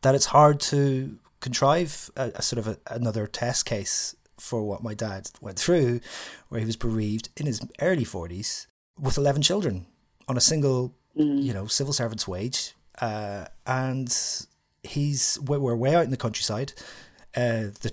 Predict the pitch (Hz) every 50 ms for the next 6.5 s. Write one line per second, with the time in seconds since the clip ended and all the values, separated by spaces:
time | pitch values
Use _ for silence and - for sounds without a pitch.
0 | - - - - - 156 160 160 147 120 120 113 104 104 101 95 95 107 143 165
1 | 190 160 143 - 131 113 104 - 113 101 107 101 101 101 98 101 98 117 156 170
2 | 165 - - - - - - - 135 135 143 147 147 151 147 135 113 147 143 143
3 | 156 160 156 156 156 151 - - - - - - - - - - - 202 - -
4 | - 233 - - - - - 185 - - - - - - - - - - 156 151
5 | 156 147 - 143 139 - - - 208 226 151 165 170 160 170 165 156 143 - 131
6 | 127 127 123 127 110 104 110 131 156 156